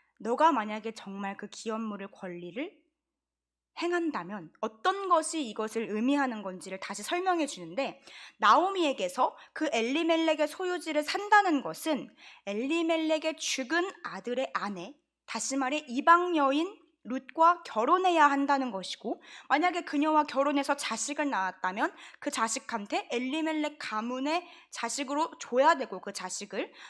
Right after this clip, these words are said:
또 그 자식에게 만약에 값주고 산 그 땅이 있다면 모든 소유지를 상속해 줘야 한다는 것을 의미한다.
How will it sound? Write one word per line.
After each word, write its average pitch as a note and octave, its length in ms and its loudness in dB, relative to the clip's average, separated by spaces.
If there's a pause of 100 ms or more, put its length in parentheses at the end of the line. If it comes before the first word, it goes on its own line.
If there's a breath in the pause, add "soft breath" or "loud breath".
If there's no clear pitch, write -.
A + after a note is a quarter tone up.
(100)
또 D#4+ 120 -4
그 D#4 100 -6
자식에게 B3+ 800 -4 (340 loud breath)
만약에 E4+ 420 0
값주고 E4+ 560 -6
산 E4+ 260 -2
그 - 240 -8
땅이 E4 320 4
있다면 A#3 580 -4
모든 F4+ 560 0
소유지를 F#4+ 640 -6 (160)
상속해 A#4+ 760 -4
줘야 A3 300 -4
한다는 C#4+ 540 -2
것을 G3 420 -8 (200 soft breath)
의미한다. A#3+ 680 2